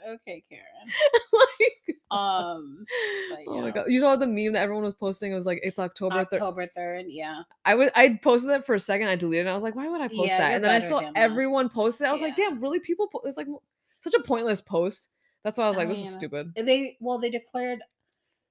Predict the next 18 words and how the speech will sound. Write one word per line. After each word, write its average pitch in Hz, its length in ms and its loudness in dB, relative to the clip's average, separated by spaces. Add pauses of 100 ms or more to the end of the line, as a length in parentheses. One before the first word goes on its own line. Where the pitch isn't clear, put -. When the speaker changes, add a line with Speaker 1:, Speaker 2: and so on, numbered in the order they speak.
(260)
Speaker 1:
declared 202 480 -12 (120)
October 185 400 -12
third 175 260 -8
Mean 180 240 -8
Girls 143 260 -14
Day 123 240 -14 (240)
Speaker 2:
Wha- 226 120 -2
Speaker 1:
because 202 300 -2
of 180 140 -8
that. - 200 -10 (280)
Speaker 2:
Oh, 233 160 -2
shit. 180 440 -2
I 196 80 -8
was 220 180 -6
like, 190 280 -6
"Wait, - 220 -6
what? 214 380 -6
Really? 247 380 -6